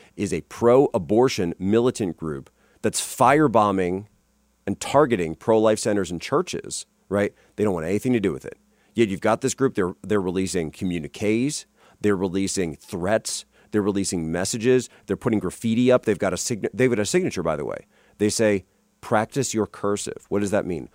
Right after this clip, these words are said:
All of their graffiti is done in cursive. They've got a signature, it's lowercase cursive. So they have an actual signature like a serial killer for their attacks. True crime community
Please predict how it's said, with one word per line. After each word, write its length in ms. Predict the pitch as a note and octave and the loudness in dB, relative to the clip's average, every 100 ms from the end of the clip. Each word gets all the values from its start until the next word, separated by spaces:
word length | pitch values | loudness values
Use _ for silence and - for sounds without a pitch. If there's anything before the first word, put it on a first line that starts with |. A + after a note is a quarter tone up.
| _ _ _ _ - | _ _ _ _ 2
All 280 | G2+ B2 C#3 | 6 6 4
of 140 | G2 | 2
their 180 | A2+ A2+ | 2 2
graffiti 600 | G2+ F#2+ B2+ C3 F2 - | -2 -6 -4 -4 -4 -6
is 160 | G2+ F2+ | -6 -6
done 380 | - D#2+ D#2 D#2 - | -6 -6 -6 -8 -10
in 140 | D#2+ | -14
cursive. 480 | - G#2+ G#2+ - D#2+ | -4 -2 -2 -4 -10
They've 120 | E2 | -6
got 140 | F2+ | -6
a 40 | E2+ | -6
signature, 400 | - A#2+ G2 C#2 | -4 -4 -4 -6
it's 140 | D2 | -12
lowercase 580 | E2 F#2+ G#2+ - F2 E2 | 0 2 4 2 -6 -8
cursive. 480 | - F#2 - - - _ _ - | -6 -6 -6 -14 -18 _ _ -18
So 120 | - B2+ | -2 2
they 120 | B2 | 4
have 200 | B2 A2+ | 4 2
an 100 | - | -2
actual 340 | G#2 A#2 B2+ A#2 | -2 -2 0 0
signature 640 | - - A2 G#2+ - F2+ - | 0 -2 -2 -2 -2 -2 -2
like 180 | G2+ F#2+ | -4 -4
a 60 | |
serial 480 | F#2 - D#3 D#3 F2+ | -4 0 2 2 0
killer 400 | - C#2+ G#1 G#1 _ _ | -2 -6 -6 -12 _ _
for 180 | - A2 | 0 2
their 160 | F#2+ E2+ | 2 0
attacks. 460 | - E2 A1 - - - | -2 -4 -6 -16 -20 -6
True 160 | A#2+ | -4
crime 220 | C3 B2 | 2 0
community 460 | A#2+ B2 C3 B2+ | 2 2 2 2